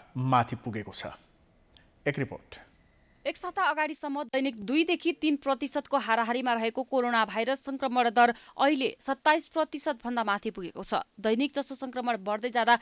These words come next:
Speaker 2: बुधबार तेह्र हजार छत्तिस जनाको परीक्षण गर्दा तिन हजार पचहत्तर जनामा सङ्क्रमण पुष्टि भएको छ। पुस अठार गते नेपालमा दुई सय सोह्र जना सङ्क्रमित देखिएका थिए। त्यस यता भने दैनिक जसो सङ्क्रमितको सङ्ख्या उकालो लाग्दै गरेको छ। दस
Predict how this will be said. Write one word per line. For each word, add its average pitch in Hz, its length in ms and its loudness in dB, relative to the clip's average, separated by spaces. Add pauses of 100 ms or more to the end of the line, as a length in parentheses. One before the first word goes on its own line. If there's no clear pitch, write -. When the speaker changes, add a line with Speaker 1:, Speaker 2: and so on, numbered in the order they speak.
(240)
Speaker 2:
बुधबार 226 360 4 (200)
तेह्र 320 240 2
हजार 294 320 2
छत्तिस 311 480 -4
जनाको 277 240 -2
परीक्षण 240 480 -4
गर्दा 233 240 6 (240)
तिन 302 160 2
हजार 277 320 4
पचहत्तर 254 400 -2
जनामा 220 400 -2
सङ्क्रमण 202 480 -6
पुष्टि 226 240 -8
भएको 170 320 -8
छ। - 240 -4 (240)
पुस 370 240 -2
अठार 311 320 0
गते 320 240 0
नेपालमा 285 400 2
दुई 254 160 -4
सय 254 240 -2
सोह्र 302 320 -2
जना 254 240 0
सङ्क्रमित 202 480 -4
देखिएका 185 380 -6 (100)
थिए। - 240 -8
त्यस 262 240 -2
यता 233 160 0
भने 220 240 -4 (240)
दैनिक 330 320 2
जसो 330 320 -4
सङ्क्रमितको 269 560 -6
सङ्ख्या 240 560 0
उकालो 240 320 2
लाग्दै 196 400 -4
गरेको - 240 -8
छ। 196 160 -2 (320)
दस 285 240 6